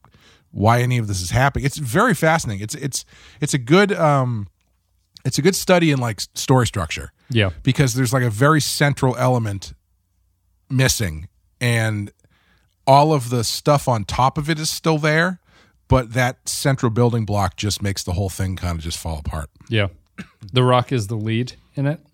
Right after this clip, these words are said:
Speaker 1: Yes, he
Speaker 2: Mm-hmm.
Speaker 1: is the titular Black Adam.
Speaker 2: He's been a lo-, in a lot of movies. I wonder what his Rotten Tomatoes average is.
Speaker 1: You know, so that's another thing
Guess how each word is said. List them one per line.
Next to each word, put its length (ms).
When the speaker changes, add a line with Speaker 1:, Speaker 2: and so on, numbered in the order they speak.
Speaker 1:
Yes, 460
he 160
Speaker 2:
Mm-hmm. 120
Speaker 1:
is 280
the 120
titular 420
Black 280
Adam. 340
Speaker 2:
He's 100
been 140
a 100
lo-, 240
in 100
a 120
lot 200
of 60
movies. 500
I 40
wonder 160
what 100
his 140
Rotten 200
Tomatoes 400
average 280
is. 280
Speaker 1:
You 160
know, 340
so 320
that's 280
another 260
thing 380